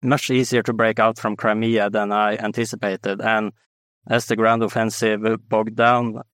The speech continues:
I really didn't see much of a chance of a g-, big landing near Odessa because it was far ahead from the ground advances, and the beaches there really aren't very good. If we were to see a landing before the war, I,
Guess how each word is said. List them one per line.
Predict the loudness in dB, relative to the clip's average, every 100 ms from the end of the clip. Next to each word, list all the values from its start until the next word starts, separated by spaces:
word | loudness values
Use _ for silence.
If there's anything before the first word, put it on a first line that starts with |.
| _
I | 0 2
really | 4 2 2 2
didn't | 0 0 -4
see | -2 0 0 -2 -6 _ _ _
much | -2 -2 0
of |
a | 0
chance | 2 2 2 0
of | -2
a | -2
g-, | -4 -14 0
big | 0 2
landing | 2 2 0 0
near | 0 0 0
Odessa | 0 0 0 -4 -4 _ _ _ _
because | -4 0 0 2
it | -2
was | 0 -2
far | -4 2 2 4
ahead | 2 0 0
from | -2 -2 0
the | 0 2 -2 -6 _ _
ground | 2 2 4
advances, | 2 4 2 2 -2 -4
and | 0 2 2 -2 -4
the |
beaches | 0 0 0 -6 -2
there | 0 0 -4 -16 -2
really | 0 2 4
aren't | 2 2 -6 _ _ _ _
very | 2 2 2
good. | -2 -4 -8 _ _ _ -4
If | -2 0
we | 2
were | 2
to | 0
see | -2 0
a | 2
landing | 2 2 0 0
before | -4 0 0
the | 2
war, | 2 2 2
I, | 2 2 0